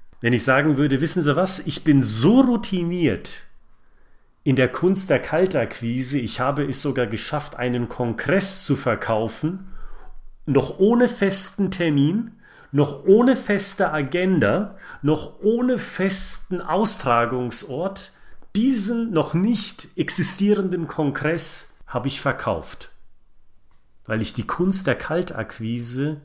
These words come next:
so beherrsche. Und ich werde Ihnen zeigen, wie ich das gemacht habe, dass auch Sie das anwenden können.“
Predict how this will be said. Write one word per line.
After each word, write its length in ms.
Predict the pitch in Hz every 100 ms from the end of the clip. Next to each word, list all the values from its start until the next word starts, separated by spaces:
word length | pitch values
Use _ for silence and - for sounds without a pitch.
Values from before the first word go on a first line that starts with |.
| _ -
so 340 | 101 117 147
beherrsche. 640 | 143 110 120 117 - 78 - - _ _ - - _ -
Und 160 | 104 202
ich 220 | 151 139
werde 180 | 135 123
Ihnen 240 | 117 110
zeigen, 520 | 101 123 113 101 139 151 - - - - - - -
wie 120 | 113
ich 100 | 113
das 220 | 120 -
gemacht 380 | 104 101 - -
habe, 120 | 87
dass 200 | 101 -
auch 80 | -
Sie 180 | - 135
das 220 | 95 -
anwenden 560 | 95 90 87 85 87 73
können.“ 260 | 80 71